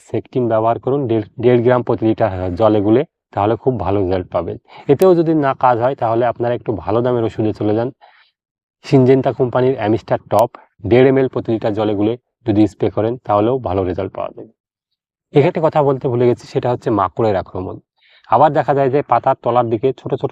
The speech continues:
ছোট ছোট হলুদ ও লাল রঙের মাকড় দেখা যায়। এই মাকড়গুলিকে নষ্ট করার জন্য আমাদেরকে কি করতে হবে? মাকড়নাশক প্রয়োগ করতে হবে। অন্যান্য ওষুধ যদি আমরা প্রয়োগ করি, সেক্ষেত্রে কোনো রেজাল্ট পাবো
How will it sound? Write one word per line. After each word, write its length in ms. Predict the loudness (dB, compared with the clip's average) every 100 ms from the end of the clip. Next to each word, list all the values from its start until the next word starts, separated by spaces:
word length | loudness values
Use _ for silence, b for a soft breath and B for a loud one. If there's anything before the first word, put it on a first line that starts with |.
| -8
ছোট 120 | -8 -8
ছোট 120 | -6 -8 -8 _ _ _ -4
হলুদ 340 | 4 6 6 2
ও 40 | 2 4
লাল 140 | 4 2
রঙের 220 | 0 0 -2
মাকড় 320 | -4 -4 -4 -4
দেখা 160 | -10 -12
যায়। 140 | -14 -20 _
এই 60 | 0
মাকড়গুলিকে 520 | 0 2 2 4 2 0
নষ্ট 240 | -4 -6 -6
করার 160 | -4 -2
জন্য 140 | -2 -2 -2
আমাদেরকে 280 | -2 -4 -4
কি 60 | _ -6
করতে 200 | -4 0
হবে? 140 | 2 0 -4 b b b 0
মাকড়নাশক 580 | 0 2 2 2 0 -4 -4
প্রয়োগ 180 | -4 -4 -6
করতে 180 | -6 -6
হবে। 120 | -6 -2
অন্যান্য 280 | 0 2 2 0
ওষুধ 180 | -2 -6 -2
যদি 100 | -2
আমরা 140 | -2 -2
প্রয়োগ 180 | -2 -2 0
করি, 140 | -2 -2
সেক্ষেত্রে 360 | -8 -4 -4 -4
কোনো 180 | -2 -2 0
রেজাল্ট 240 | 0 -2 -2
পাবো 160 | -4